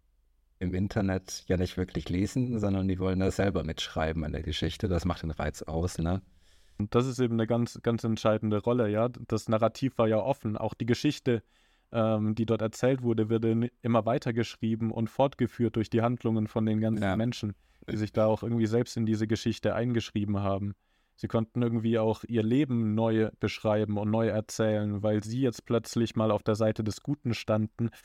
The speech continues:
Speaker 2: und gegen dunkle Eliten angekämpft haben,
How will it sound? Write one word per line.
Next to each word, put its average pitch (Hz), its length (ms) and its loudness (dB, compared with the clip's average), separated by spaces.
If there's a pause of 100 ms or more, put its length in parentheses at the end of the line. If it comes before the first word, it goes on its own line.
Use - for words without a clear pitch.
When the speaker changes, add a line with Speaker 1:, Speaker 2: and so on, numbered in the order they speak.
(220)
Speaker 2:
und 113 200 0
gegen 110 380 2
dunkle 120 320 0
Eliten 117 460 0
angekämpft 104 720 -2
haben, 107 380 0